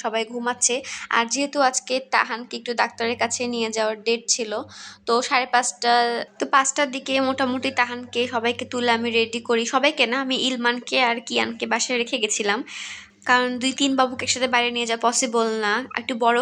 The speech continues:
হলে তখন সম্ভব, এখন যেহেতু ডাক্তারের কাছে নিয়ে যাব কতক্ষণ থাকতে হবে সেটা আমরা জানি না, যার কারণে শুধু তাহানের প্রবলেম, প্রবলেমটা mainly তিন বাবুরই, কিন্তু একজনকে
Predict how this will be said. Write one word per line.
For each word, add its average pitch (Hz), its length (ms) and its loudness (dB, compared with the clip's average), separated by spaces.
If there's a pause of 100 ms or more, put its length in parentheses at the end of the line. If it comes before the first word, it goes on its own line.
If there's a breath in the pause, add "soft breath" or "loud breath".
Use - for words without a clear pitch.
হলে 247 220 0
তখন 233 180 0 (120)
সম্ভব, 220 280 4 (120)
এখন 240 160 -4 (100)
যেহেতু 247 220 -2 (120)
ডাক্তারের 226 320 -4
কাছে - 220 -4
নিয়ে 233 180 0
যাব 214 100 2 (160)
কতক্ষণ 240 380 -2
থাকতে 233 220 -6
হবে 214 200 0
সেটা 233 200 -4
আমরা 226 140 0 (120)
জানি 254 280 2
না, 208 60 2 (500 loud breath)
যার 247 240 4
কারণে 247 300 2
শুধু 233 140 -10 (100)
তাহানের 240 380 0
প্রবলেম, 226 340 2 (440)
প্রবলেমটা 247 520 2
mainly 285 320 0
তিন 277 100 -2 (100)
বাবুরই, 254 320 2 (100)
কিন্তু 277 200 -2 (100)
একজনকে 254 320 -2